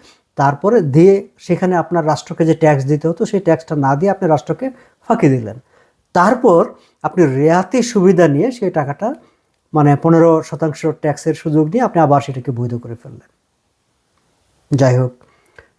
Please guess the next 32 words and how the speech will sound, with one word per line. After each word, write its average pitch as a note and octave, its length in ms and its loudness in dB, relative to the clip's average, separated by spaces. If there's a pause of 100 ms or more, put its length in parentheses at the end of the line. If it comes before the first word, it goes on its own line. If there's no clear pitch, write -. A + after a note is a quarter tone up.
প্রধানমন্ত্রী D3 520 2
রাষ্ট্র C3+ 300 -2
চালান, B2+ 300 -2
তিনি C3 180 -2
অনেক C3 240 -2
ভালো B2+ 240 0
বুঝেন, B2 360 -2 (800)
কিন্তু F3+ 140 2
আমার F3+ 180 2
কাছে G3+ 180 0
মনে E3 180 4
হয়েছে F#3+ 340 2
যে D3+ 140 2
তিনি D3+ 260 -2
আসলে C#3+ 500 -2
এই D3 160 0
বিষয়টিকে C#3+ 720 -2 (680)
ঠিক - 220 0
খুব - 180 0
সিরিয়াসলি F#3+ 640 2
যে F#3 260 2 (460)
ভেবে, D#3 380 4
ভেবেছেন D3 580 0
বিষয়টি, C#3 360 -6
আহ, - 420 -10 (120)
এরকম E3+ 420 4 (100)
এই F#3+ 100 2
উত্তর E3 320 -4
থেকে C#3+ 220 -8
অন্তত B2+ 240 -10
মনে A2+ 260 -8
হয়নি। A#2 280 -14